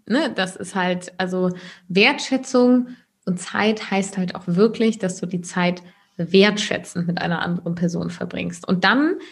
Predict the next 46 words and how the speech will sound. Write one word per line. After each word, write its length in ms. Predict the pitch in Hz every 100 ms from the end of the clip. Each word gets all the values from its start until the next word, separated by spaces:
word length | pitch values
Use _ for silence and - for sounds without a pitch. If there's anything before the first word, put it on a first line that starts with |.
| - - -
ähm, 200 | 202 202
ist 200 | 202 202
ja 80 | 196
das 200 | 185 -
Spannende, 720 | 202 285 311 190 180 254 302 _ _ _
braucht 300 | 170 185 196
es 120 | 359
auch 120 | 202
manchmal 340 | 175 170 - 160
gar 200 | 156 165
nicht 180 | 175 170
so 140 | 170
viel 200 | 170 165
Zeit. 460 | 170 165 165 165 _ _
Also 220 | - 202 190
ich 180 | 185
brauche 380 | - 196 294 302
nicht 400 | 240 254 - - _ - _ _ _ _ _ _ _ _ _ _ _
jemanden, 640 | 208 233 220 208 196 208
mit 160 | 202 190
dem 120 | 202
ich 140 | 196 190
wirklich 420 | 214 214 214 -
voll 300 | - 220 214
auf, 340 | - 208 208
also 300 | 202 190 180 175 - -
wenn 100 | 220
jemand 220 | 220 214
viel 260 | - 285
arbeitet, 840 | - 269 285 214 208 247 359 - - - _ _ _
ist 160 | 262 254
es 120 | 233
überhaupt 480 | 214 196 285 285 247
nicht 140 | 226
schlimm, 360 | - 269 254 262
solange 360 | 214 202 214
dann 180 | 208 202
vielleicht 300 | - 202 196
die 120 | 269
Stunde 300 | 302 233 202
am 140 | 190 202
Tag, 220 | 208 202
die 100 | 208
man 160 | 202
zusammen 360 | 196 196 196 190
verbringt, 560 | 185 185 180 185 196